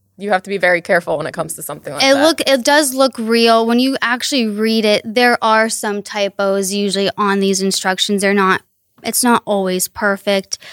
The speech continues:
Speaker 2: Uh, they're gonna tell you, like, this one tells you a company to go buy a gift card for, and they have, give you an address you're gonna send it to.
Speaker 1: So what are some signs you should look for on these fake checks?
Speaker 2: So the checks, they come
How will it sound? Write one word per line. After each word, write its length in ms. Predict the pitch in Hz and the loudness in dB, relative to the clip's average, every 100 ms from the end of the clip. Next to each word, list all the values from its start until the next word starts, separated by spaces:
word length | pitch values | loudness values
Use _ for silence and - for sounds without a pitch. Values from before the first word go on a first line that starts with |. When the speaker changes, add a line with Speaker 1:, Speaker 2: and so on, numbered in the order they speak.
| - - - | -20 -20 -10
Speaker 2:
Uh, 120 | 202 202 | -4 -2
they're 120 | 214 | 0
gonna 140 | 214 | 0
tell 220 | 202 208 | 0 -2
you, 140 | 202 190 | 0 2
like, 140 | 185 | 2
this 220 | 214 208 | 2 0
one 160 | 208 208 | 2 2
tells 340 | - 196 196 | 2 2 2
you 420 | 190 190 190 185 - | 0 0 2 0 -2
a 100 | 202 | -6
company 400 | - 214 196 196 | -2 -2 0 0
to 80 | 190 | 0
go 180 | 190 190 | 2 2
buy 460 | 185 175 175 165 - _ _ | 2 2 0 -4 -12 _ _
a 60 | 202 | -8
gift 260 | 190 196 - | -4 -4 -4
card 300 | 196 180 180 | -4 -4 -4
for, 480 | - 185 185 180 185 - _ - | -4 0 0 -2 -6 -16 _ -8
and 160 | 202 | -2
they 60 | 196 | -2
have, 320 | 190 196 190 | 0 -2 -2
give 120 | 208 | -2
you 120 | 196 | 2
an 40 | 190 | 2
address 560 | 175 180 180 170 - | 2 0 0 -4 -4
you're 120 | 214 196 | -10 -8
gonna 160 | 196 | -8
send 280 | - 196 190 | -8 -8 -6
it 160 | 180 - | -6 -6
to. 380 | - 165 175 - | -8 -6 -8 -10
Speaker 1:
So 160 | - 247 | 0 4
what 160 | 247 | 4
are 80 | 339 | 4
some 160 | 370 311 | 0 -2
signs 340 | - 233 233 | 0 0 -2
you 120 | 220 | -8
should 180 | 214 190 | -8 -6
look 160 | 190 196 | -4 -6
for 300 | - 190 180 | -2 0 2
on 180 | 180 185 | 0 -2
these 180 | 180 | -6
fake 240 | - 160 - | -6 -6 -6
checks? 540 | - 127 - - - - - | -8 -8 -8 -12 -12 -12 -4
Speaker 2:
So 240 | - 214 | 2 4
the 140 | 208 208 | 2 0
checks, 280 | 240 220 | 0 0
they 120 | - 240 | 0 0
come 360 | - 220 220 | 2 2 4